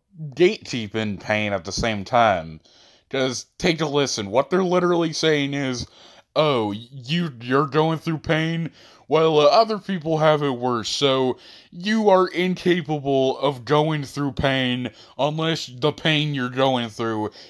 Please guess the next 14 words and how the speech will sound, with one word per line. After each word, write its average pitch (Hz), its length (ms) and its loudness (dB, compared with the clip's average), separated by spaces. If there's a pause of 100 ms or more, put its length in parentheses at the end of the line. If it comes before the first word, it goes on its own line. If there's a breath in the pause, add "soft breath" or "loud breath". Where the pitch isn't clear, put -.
is 123 180 -2
on 147 220 4
the 135 100 -6
same 143 320 -4
level 123 360 2
of 101 80 -4
those 104 280 -2
people." 80 600 -12 (640)
You 123 180 0
know, 98 440 4 (680)
dumb, 101 540 2
really 104 340 -4
bad 98 420 -2
logic. 92 680 0